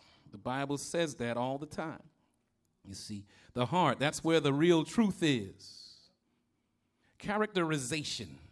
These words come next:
when you look at stories, uh, fiction stories, where there are characters talking and such. Characterization is, is this in simple terms. Uh, it will, it will reveal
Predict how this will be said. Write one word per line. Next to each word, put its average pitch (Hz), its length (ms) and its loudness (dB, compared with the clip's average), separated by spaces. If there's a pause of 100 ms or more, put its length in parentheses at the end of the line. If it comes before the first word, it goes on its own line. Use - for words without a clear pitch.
(260)
when 117 160 -8
you 120 100 -2
look 151 240 -6
at 120 180 -8 (500)
stories, - 1500 -10 (200)
uh, 98 200 -12 (640)
fiction 92 380 -14
stories, - 580 -20 (420)
where 98 120 -12
there 107 140 -12
are 92 160 -14 (200)
characters - 800 -18
talking 92 460 -16
and 80 140 -20
such. - 340 -18 (420)
Characterization 143 920 -8
is, 110 340 -14 (500)
is 107 200 -10
this 117 240 -8
in 107 140 -14
simple 110 340 -14
terms. 95 840 -16 (400)
Uh, 98 260 -16
it 117 120 -12
will, 127 320 -8
it 147 180 -8
will 165 340 -4
reveal 123 960 -8